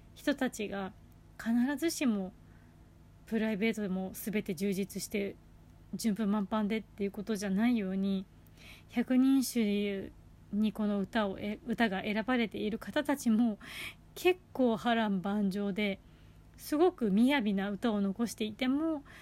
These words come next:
たまたま選ばれたのがその歌なだけで、大変な人生生きてたんだねっ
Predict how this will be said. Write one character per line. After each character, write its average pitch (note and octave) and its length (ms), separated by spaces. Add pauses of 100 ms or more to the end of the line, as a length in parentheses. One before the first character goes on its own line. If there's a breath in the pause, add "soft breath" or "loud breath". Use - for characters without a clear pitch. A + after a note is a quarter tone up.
(200 loud breath)
た C4 120
ま F4+ 160
た G4 140
ま G4 100
選 F#4+ 220
ば F#4+ 100
れ G4 80
た D#4 120
の G#3+ 120
が F#3 120
そ - 140
の F#3+ 100
歌 G3+ 180
な F#3+ 100
だ G3 140
け G3 140
で、 G3 260 (1700 loud breath)
大 G#3 260
変 A3+ 220
な B3+ 100
人 C4 180
生 B3 220
生 - 20
き - 60
て E4 120
た F#3 140
ん F#3 80
だ G#3 100
ね A#3 180
っ B3+ 40